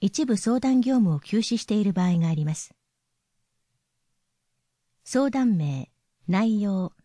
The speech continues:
日時ほか、場所、問い合わせの順にお伝えします。暮らし、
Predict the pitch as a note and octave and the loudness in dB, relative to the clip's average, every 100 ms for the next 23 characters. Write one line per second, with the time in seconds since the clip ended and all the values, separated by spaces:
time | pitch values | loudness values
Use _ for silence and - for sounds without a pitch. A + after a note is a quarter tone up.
0 | _ _ _ A3 D4 - C#3+ C#3 C#3+ - | _ _ _ 0 0 -2 -6 -8 -10 -10
1 | C#3+ _ _ _ _ _ _ _ _ D#3+ | -12 _ _ _ _ _ _ _ _ -4
2 | G3 - B3 - _ _ - A#3 C4 B3+ | -2 -2 -4 -6 _ _ -2 0 2 0
3 | B3+ A3+ A3+ G3 G#3 G3+ G#3 - E3 - | 0 0 0 2 2 2 0 -4 -10 -4
4 | F3 E3 D3+ D#3 - - _ _ _ _ | -2 -2 -2 -4 -6 -14 _ _ _ _
5 | _ _ _ _ _ _ _ _ _ _ | _ _ _ _ _ _ _ _ _ _
6 | _ _ _ - G#3 B3+ C4 - A#3 | _ _ _ -8 -2 -2 -4 -6 -8